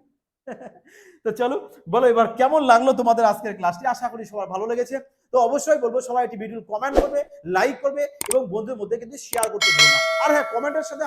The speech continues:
হাইপ অপশন থাকে, ওটা কেন তোমরা একটু বেশি করে দেখো, অবশ্যই তোমরা হাইপ অপশনটা একটু করে দিবে। বোঝা গেল? আর যারা অ্যাডমিশন নেবে ফিউচার বাই ডিসি অ্যাপস থেকে ইনস্টল করবে, করে ওখানে অ্যাডমিশন নিয়ে নেবে।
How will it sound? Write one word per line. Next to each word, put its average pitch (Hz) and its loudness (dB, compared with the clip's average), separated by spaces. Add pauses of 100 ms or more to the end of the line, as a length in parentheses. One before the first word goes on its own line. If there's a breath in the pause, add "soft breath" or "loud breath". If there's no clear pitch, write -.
(100)
হাইপ 277 -4
অপশন 175 -14
থাকে, 226 -20 (160)
ওটা 302 -12
কেন 233 -14 (100)
তোমরা 202 -12
একটু 180 -16 (140)
বেশি 139 -20
করে 120 -6
দেখো, - -8 (920)
অবশ্যই 254 -12
তোমরা 220 -16
হাইপ 170 -14
অপশনটা 151 -16
একটু 190 -18
করে 110 -18
দিবে। - -20 (1040)
বোঝা 165 -8
গেল? 214 -10 (300 loud breath)
আর 156 -8
যারা 175 0
অ্যাডমিশন 202 -6
নেবে 240 -8
ফিউচার 196 -8
বাই 175 -4
ডিসি 175 -10
অ্যাপস 165 -8
থেকে 165 -14
ইনস্টল 220 -12
করবে, 247 -4 (240 loud breath)
করে 170 -6
ওখানে 160 -10
অ্যাডমিশন 107 -16
নিয়ে 101 -20
নেবে। - -20